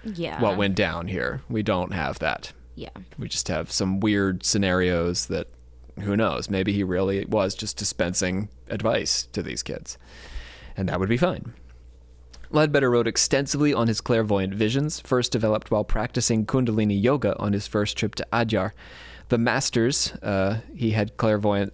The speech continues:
Speaker 2: visions of, uh, and he also had clairvoyant visions of his own occult interpretation of Christianity.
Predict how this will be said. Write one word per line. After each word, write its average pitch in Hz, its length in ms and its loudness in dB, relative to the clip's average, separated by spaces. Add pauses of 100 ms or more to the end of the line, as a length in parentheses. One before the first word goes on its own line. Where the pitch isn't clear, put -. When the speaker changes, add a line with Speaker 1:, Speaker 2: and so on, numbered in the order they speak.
(120)
Speaker 2:
visions 101 400 0
of, 107 380 2
uh, 104 280 2
and 110 220 2
he 110 100 2
also 107 240 2
had 110 100 -2
clairvoyant 110 560 2
visions 110 500 2
of 101 360 0
his 107 300 0
own 113 360 2
occult 107 320 0
interpretation 120 800 0 (320)
of 113 140 -2
Christianity. 110 640 2